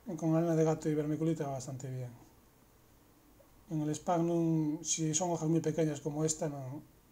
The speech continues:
van a quedar tapadas y simplemente en la superficie. Vamos colocándolas, intentando que queden orientadas como estaban en la hoja.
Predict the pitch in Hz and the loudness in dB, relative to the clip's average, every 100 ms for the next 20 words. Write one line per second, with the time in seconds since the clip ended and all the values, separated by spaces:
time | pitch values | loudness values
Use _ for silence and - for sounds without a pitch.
0 | - - - 160 147 151 143 143 135 165 | -20 -18 -6 -4 -2 -2 -2 -4 -2 2
1 | 160 151 139 - 135 127 147 - - - | 4 2 -2 -8 -10 -12 -14 -20 -20 -20
2 | - - - - - - - 151 135 143 | -20 -20 -20 -20 -20 -20 -10 -6 -4 -4
3 | 143 135 131 147 135 127 190 185 214 262 | -4 -6 -6 -6 -8 -6 -6 -6 -8 -8
4 | - - - - - - - - - - | -14 -20 -20 -20 -20 -20 -20 -20 -20 -20
5 | - - - - - - - - - - | -20 -20 -20 -20 -20 -20 -20 -20 -20 -20
6 | - - - - - - 160 139 139 - | -20 -20 -20 -20 -20 -14 -10 -8 -10 -8
7 | 139 131 165 185 190 190 - - - - | -8 -6 -6 -4 -4 -6 -10 -20 -20 -20
8 | - - - - - - - 143 151 156 | -20 -20 -20 -20 -20 -12 -6 0 2 4
9 | 151 147 143 156 147 139 135 131 - - | 2 2 0 0 0 -2 -6 -8 -12 -8
10 | 151 151 143 151 156 135 - 143 - 143 | -2 0 2 2 2 0 -4 -6 -4 -4
11 | 143 131 135 127 147 160 180 | -2 -4 -6 -2 -2 -2 -6